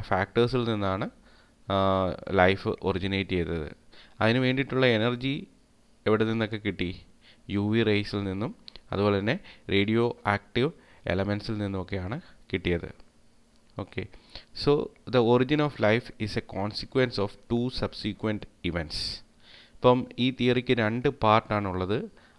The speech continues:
ആദ്യത്തെ പാർട്ട് എന്ന് പറയുന്നത് കെമിക്കൽ എവല്യൂഷൻ, which is followed by biological evolution. ആദ്യമേ ലൈഫിന്, അതായത് ഒരു സെല്ലിൻ്റെ, ആ, കമ്പോണൻസ് ആയിട്ട് എക്സിസ്റ്റ് ചെയ്യുന്ന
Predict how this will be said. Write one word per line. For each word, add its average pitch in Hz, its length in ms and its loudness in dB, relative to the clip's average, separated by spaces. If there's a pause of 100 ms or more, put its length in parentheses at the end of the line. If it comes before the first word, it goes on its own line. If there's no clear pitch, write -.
ആദ്യത്തെ 110 360 2
പാർട്ട് 107 360 2
എന്ന് 110 120 -2
പറയുന്നത് 95 460 -2 (520)
കെമിക്കൽ 110 440 2
എവല്യൂഷൻ, 101 560 0 (360)
which 98 220 -4
is 107 60 -2 (100)
followed 98 300 0 (100)
by 107 100 6 (400)
biological 90 560 2
evolution. 85 400 -6 (540)
ആദ്യമേ 135 540 4 (240)
ലൈഫിന്, 110 640 4 (260)
അതായത് 98 220 4
ഒരു 101 140 2
സെല്ലിൻ്റെ, 120 600 2 (440)
ആ, 95 60 4
കമ്പോണൻസ് 110 640 0
ആയിട്ട് 110 220 2
എക്സിസ്റ്റ് 117 440 -2
ചെയ്യുന്ന 104 360 0